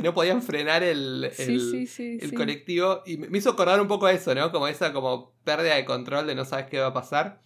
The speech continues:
Speaker 1: Y bueno, pasa todo esto. Encima eran esos, esos bondis que tenían la manga en el medio, entonces va
Speaker 2: Sí.
Speaker 1: con Razor Fist, le rompe la manga, todo. Y bueno, después de todo unos, unos vericuetos de ahí de engancharse con el camión de la basura y arrollar a todos los autos que estaban en la
Speaker 2: <laughs>
Speaker 1: cuadra,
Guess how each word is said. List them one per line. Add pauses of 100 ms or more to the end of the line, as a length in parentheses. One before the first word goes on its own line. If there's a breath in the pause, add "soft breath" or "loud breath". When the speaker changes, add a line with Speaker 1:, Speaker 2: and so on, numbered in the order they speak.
Speaker 1:
Y
bueno,
pasa
todo
esto.
Encima
eran
esos,
esos
bondis
que
tenían
la
manga
en
el
medio,
entonces
va
Speaker 2:
Sí.
Speaker 1:
con
Razor
Fist,
le
rompe
la
manga,
todo.
Y
bueno,
después
de
todo
unos,
unos
vericuetos
de
ahí
de
engancharse
con
el
camión
de
la
basura
y
arrollar
a
todos
los
autos
que
estaban
en
la
Speaker 2:
<laughs>
Speaker 1:
cuadra,